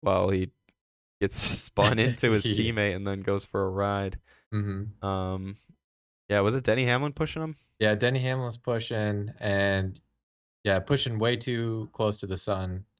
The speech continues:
Speaker 1: <laughs>
Speaker 2: and got
Speaker 1: Apparently.
Speaker 2: Larson loose going into the quad oval, and just came down and booped his teammate
Speaker 1: Bounces off
Speaker 2: Elliott
Speaker 1: Elliott. I'm surprised
Speaker 2: a
Speaker 1: he
Speaker 2: little bit.
Speaker 1: was okay.
Speaker 2: Yeah.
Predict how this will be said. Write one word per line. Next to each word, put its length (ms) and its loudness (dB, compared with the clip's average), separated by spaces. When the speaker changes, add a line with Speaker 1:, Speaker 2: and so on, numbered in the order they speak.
Speaker 1:
<laughs> 260 -16
Speaker 2:
and 300 0
got 240 2
Speaker 1:
Apparently. 100 -2
Speaker 2:
Larson 460 0
loose 300 -4
going 220 -4
into 180 -4
the 80 -4
quad 320 2
oval, 500 -6
and 680 -4
just 160 0
came 240 2
down 260 0
and 140 -6
booped 340 -8
his 460 -2
teammate 420 -4
Speaker 1:
Bounces 340 2
off 60 2
Speaker 2:
Elliott 60 -2
Speaker 1:
Elliott. 280 4
I'm 120 0
surprised 440 0
Speaker 2:
a 20 -4
Speaker 1:
he 80 -2
Speaker 2:
little 140 -6
bit. 120 -14
Speaker 1:
was 140 -4
okay. 380 0
Speaker 2:
Yeah. 440 2